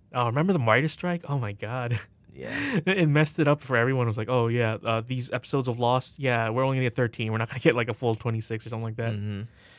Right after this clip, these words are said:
Speaker 1: And thanks to that, we got the second Transformers when we came out during that time, too. So it's like, yeah, it's writer's strike. We don't know what to do, and that's why the second Transformers was really bad, even though we already knew it was gonna be pretty bad.
Speaker 2: It was better than the first one.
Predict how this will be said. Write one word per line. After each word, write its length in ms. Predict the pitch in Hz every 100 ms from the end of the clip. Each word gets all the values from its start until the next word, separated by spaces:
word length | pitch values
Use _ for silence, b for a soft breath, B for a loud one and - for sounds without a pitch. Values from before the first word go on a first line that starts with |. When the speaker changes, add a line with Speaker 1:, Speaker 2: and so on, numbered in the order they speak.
| b b
Speaker 1:
And 200 | 117 117
thanks 220 | - 135 -
to 80 |
that, 260 | 120 147 117
we 120 | 117
got 240 | 120 120 -
the 300 | 120 117 117
second 420 | - 127 123 110
Transformers 480 | 120 120 - 123 117
when 60 | 110
we 80 |
came 200 | 107 120
out 140 | 113 104
during 140 | 113
that 140 | 113 107
time, 240 | 113 110
too. 200 | 127 117
So 140 | 110
it's 100 | 110
like, 160 | 110 104 _ b b b
yeah, 120 | 165
it's 180 | 156 123
writer's 220 | 147 151
strike. 280 | - 151 143
We 80 | 123
don't 120 | 139
know 60 | 139
what 120 | 135
to 80 | -
do, 160 | 139
and 100 | 139
that's 200 | 120 117
why 100 | 120
the 60 | 113
second 240 | - 113
Transformers 420 | 110 113 107 101 -
was 180 | 110 110 110
really 220 | 110 107
bad, 260 | 107 101 107
even 200 | 127 123
though 240 | 113 110 b b b
we 80 | 175
already 160 | 180 123
knew 140 | 123
it 0 |
was 100 | 104
gonna 140 | - -
be 40 |
pretty 220 | - 110
bad. 280 | 101 113 113
Speaker 2:
It 120 | 156
was 100 | 135
better 280 | 107 131 131
than 140 | 123 110
the 80 |
first 360 | 95 117 160 -
one. 300 | 98 95 139